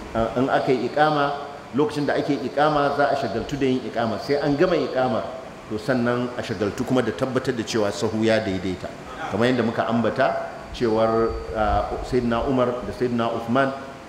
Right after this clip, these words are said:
in an gama iqama, an daidaita sahu, to kuma akwai wanda suke sawa ya tabbatar an gama haɗa sahu, an daidaita, sai su, sai ya zo ya gaya musu cewa, "Ya Amirul Mu'minin,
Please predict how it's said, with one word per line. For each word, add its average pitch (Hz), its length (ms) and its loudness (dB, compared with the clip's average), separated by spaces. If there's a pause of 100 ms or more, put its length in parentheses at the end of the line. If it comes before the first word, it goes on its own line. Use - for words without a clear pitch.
(140)
in 117 120 -2
an 123 160 0
gama 135 160 2
iqama, 131 560 0 (400)
an 120 120 2
daidaita 117 360 0
sahu, 143 400 0
to 104 60 0 (100)
kuma 120 160 0
akwai 123 240 0
wanda 113 120 0
suke 117 200 -4
sawa 107 320 2
ya 98 200 0
tabbatar 127 520 -2
an 123 160 0
gama 123 240 2
haɗa - 240 -2
sahu, 101 240 -4 (540)
an 113 180 2
daidaita, 139 760 2 (120)
sai 123 280 0
su, 120 160 -6 (160)
sai 127 200 2
ya 107 80 0
zo 131 160 4
ya 117 120 2
gaya 107 220 0
musu 98 240 -6 (220)
cewa, 101 500 0 (100)
"Ya 110 200 4
Amirul 107 340 0
Mu'minin, 104 380 -4